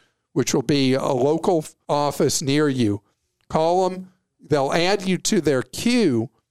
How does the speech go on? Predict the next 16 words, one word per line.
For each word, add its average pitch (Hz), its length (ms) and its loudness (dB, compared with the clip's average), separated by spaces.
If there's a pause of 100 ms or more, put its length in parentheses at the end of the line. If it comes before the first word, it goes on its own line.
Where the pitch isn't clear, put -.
(280)
of 143 160 0
people 202 380 0
they're 151 160 2
trying 151 320 -2
to 139 100 -2
advocate 151 640 -2
for 123 280 0
getting 151 400 0
passports 143 840 -2 (460)
who've 156 140 -2
been 139 220 0
out. 151 280 0
I 147 80 0
mean, 160 140 -4
you 226 120 2
applied 185 540 0